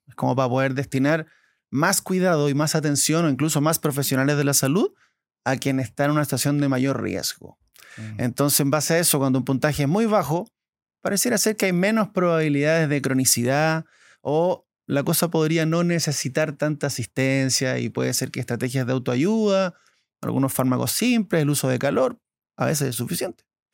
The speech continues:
Speaker 1: Pero aquí no estábamos en ese panorama porque había pasado ya un largo tiempo desde que comenzó el problema principal y
Speaker 2: Siete
Speaker 1: había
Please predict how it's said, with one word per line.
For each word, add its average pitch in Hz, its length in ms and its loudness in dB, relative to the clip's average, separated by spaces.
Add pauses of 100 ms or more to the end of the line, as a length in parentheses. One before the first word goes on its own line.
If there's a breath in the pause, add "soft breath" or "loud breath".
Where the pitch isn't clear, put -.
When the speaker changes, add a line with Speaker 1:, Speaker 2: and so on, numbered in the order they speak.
(520 loud breath)
Speaker 1:
Pero 165 200 2
aquí 220 460 0
no 160 160 0
estábamos 220 400 0
en 233 60 0
ese 226 160 -2
panorama 247 580 0
porque 143 300 -2
había 147 260 2
pasado 143 380 0
ya 151 240 2
un 127 160 2
largo 143 300 2
tiempo 160 420 0
desde 139 260 2
que 127 220 -2 (540)
comenzó 123 360 2
el 143 60 -2
problema 151 340 0
principal 147 480 0 (460 loud breath)
y 123 80 -2
Speaker 2:
Siete 127 220 4
Speaker 1:
había 156 40 4